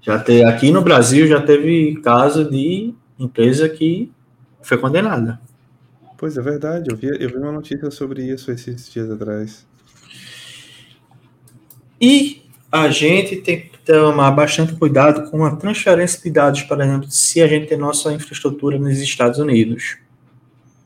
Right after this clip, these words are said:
Speaker 1: Imagine que o Pastel de Belém, que tem atuação no Brasil, tem uma filial em Portugal, manda estado pros,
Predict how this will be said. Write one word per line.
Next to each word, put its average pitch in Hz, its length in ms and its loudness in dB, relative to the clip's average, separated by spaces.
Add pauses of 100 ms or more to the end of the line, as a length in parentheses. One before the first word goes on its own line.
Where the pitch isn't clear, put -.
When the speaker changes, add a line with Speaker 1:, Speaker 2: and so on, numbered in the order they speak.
(1200)
Speaker 1:
Imagine 185 720 6
que 190 220 0
o 185 100 2
Pastel 151 540 6
de 143 120 2
Belém, 143 760 4
que 131 300 0
tem 131 160 -4
atuação 120 500 0
no 117 60 0
Brasil, 117 540 2
tem 135 120 -4
uma 123 80 0
filial 120 560 2
em 117 60 -2
Portugal, 120 760 0
manda 127 240 0
estado 117 320 -2
pros, 113 460 -4